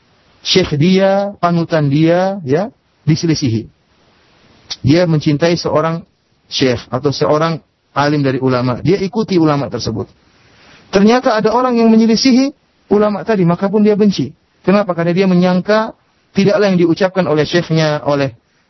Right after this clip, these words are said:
eh, ulamanya atau kiainya kecuali kebenaran. Dan ini tentu persangkaan yang keliru, ya. Manusia pasti pernah salah dan pernah, pernah benar, tidak, tidak ada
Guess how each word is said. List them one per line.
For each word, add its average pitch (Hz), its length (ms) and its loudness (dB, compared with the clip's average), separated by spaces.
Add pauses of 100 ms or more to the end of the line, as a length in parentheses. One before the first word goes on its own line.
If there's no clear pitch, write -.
(120)
eh, 127 240 2
ulamanya 165 720 -2 (240)
atau 131 240 -4
kiainya 160 480 2
kecuali 139 400 -2
kebenaran. 110 480 -4 (640)
Dan 123 160 2
ini 175 160 0
tentu 139 400 -2 (480)
persangkaan 131 400 -2
yang 196 160 2
keliru, 190 400 2
ya. 127 240 -8
Manusia 117 480 0
pasti 170 240 -2 (480)
pernah 113 240 0
salah 165 240 -2
dan 160 80 -2
pernah, 135 320 -4 (160)
pernah 175 240 0
benar, 185 240 2
tidak, 135 320 -6
tidak 139 160 0
ada 185 80 0